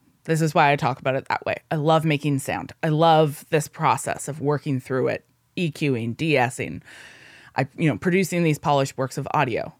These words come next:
But when I want my sound to become a podcast,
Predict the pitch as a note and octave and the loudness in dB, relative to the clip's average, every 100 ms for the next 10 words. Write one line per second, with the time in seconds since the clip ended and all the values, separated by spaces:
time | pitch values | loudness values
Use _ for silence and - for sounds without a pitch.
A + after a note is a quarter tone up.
0 | _ _ _ _ - F3 D#3+ E3+ F3+ B3 | _ _ _ _ 0 0 2 4 4 4
1 | E3 F3 G3+ - D#3 D#3+ - B2+ C3+ F#3 | 4 2 2 2 2 0 -2 -2 0 2
2 | C4+ - - - - D#3+ D#3+ - C#3 B2+ | 0 -2 -14 -10 -4 -2 -2 0 -2 -4
3 | - - C3 C#3 - C#4 D#4+ - - - | -10 -6 -4 -4 -2 -2 0 -4 -14 -16